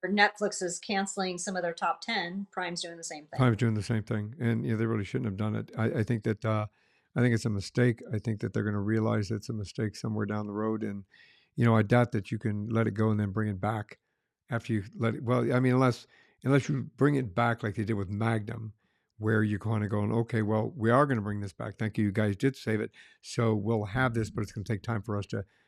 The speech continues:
Speaker 1: kind of, uh, incorporate everything." 'Cause, you know, when you take it to another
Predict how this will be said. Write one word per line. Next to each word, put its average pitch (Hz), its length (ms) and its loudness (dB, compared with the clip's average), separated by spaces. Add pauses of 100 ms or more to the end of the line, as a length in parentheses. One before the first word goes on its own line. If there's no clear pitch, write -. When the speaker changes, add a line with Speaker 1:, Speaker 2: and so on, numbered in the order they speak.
Speaker 1:
kind 110 200 0
of, 98 100 -6 (120)
uh, 110 80 -4 (200)
incorporate 110 800 -2
everything." 95 300 -10
'Cause, 95 200 -8 (160)
you 110 80 -2
know, 101 120 -4
when 104 200 -4
you 104 240 -4 (540)
take 143 160 2
it 120 100 0
to 123 80 2
another 110 460 0